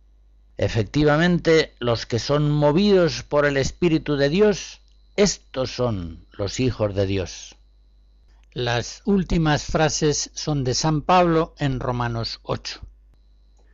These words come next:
Esta terminología de carne y espíritu, hombre carnal, hombre espiritual,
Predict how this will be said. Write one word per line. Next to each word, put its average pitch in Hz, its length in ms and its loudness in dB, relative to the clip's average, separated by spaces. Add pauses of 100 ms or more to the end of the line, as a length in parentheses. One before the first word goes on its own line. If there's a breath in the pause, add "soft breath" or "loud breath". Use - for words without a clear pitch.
(540)
Esta 170 720 2
terminología 143 960 2
de 110 400 -2
carne 147 560 0
y 135 160 0
espíritu, 127 800 -2
hombre 131 420 2
carnal, 135 600 0
hombre 139 380 2
espiritual, 135 760 0